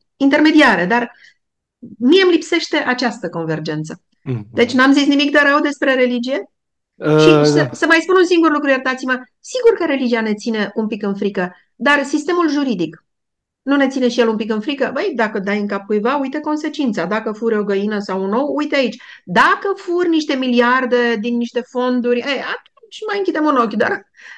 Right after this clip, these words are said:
Speaker 1: uh, <laughs> uh, astăzi am un umor mai special.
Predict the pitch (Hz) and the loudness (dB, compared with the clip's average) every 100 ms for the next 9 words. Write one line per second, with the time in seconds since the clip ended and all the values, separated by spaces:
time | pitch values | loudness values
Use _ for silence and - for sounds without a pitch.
0 | _ 277 269 269 262 - - - 208 - | _ 0 2 4 2 0 -6 -8 -8 -8
1 | - 233 _ - 285 214 214 208 240 247 | -8 -8 _ -10 -6 -4 -6 -2 -2 2
2 | 247 240 226 214 233 214 202 180 175 175 | 0 0 0 0 0 -2 -2 -4 -6 -6
3 | 180 - 175 180 147 | -8 -8 -6 -2 -4